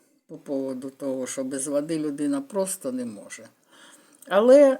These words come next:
чому я цілу неділю сиділа, сиділа дома, нікуди не ходила? Тому що я вважаю, що є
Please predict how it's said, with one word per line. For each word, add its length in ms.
чому 340
я 180
цілу 440
неділю 500
сиділа, 540
сиділа 560
дома, 400
нікуди 680
не 140
ходила? 680
Тому 240
що 180
я 200
вважаю, 680
що 320
є 320